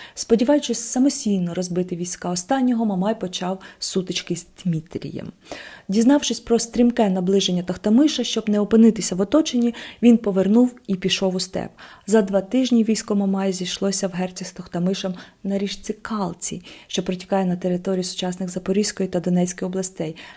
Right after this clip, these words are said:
де Мамай був розбитий і втік до Кафи.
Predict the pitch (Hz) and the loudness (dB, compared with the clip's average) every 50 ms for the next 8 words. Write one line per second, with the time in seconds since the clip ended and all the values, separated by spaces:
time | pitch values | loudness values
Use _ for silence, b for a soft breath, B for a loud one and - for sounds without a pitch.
0 | B B - 185 202 202 202 196 196 214 240 262 247 214 202 220 214 208 202 208 | B B 0 2 4 4 4 4 4 4 4 4 4 4 4 2 2 2 0 -2
1 | 196 196 180 190 190 190 190 - 185 180 180 B B B - 175 170 175 - - | -2 -2 0 0 0 0 0 0 -2 -4 -4 B B B -4 -4 -4 -4 -6 -8
2 | - - 196 190 190 175 180 175 175 - 180 170 165 - - - - - | -2 -2 -2 -2 0 -4 -6 -4 -2 -2 -2 -2 -2 -6 -10 -12 -14 -14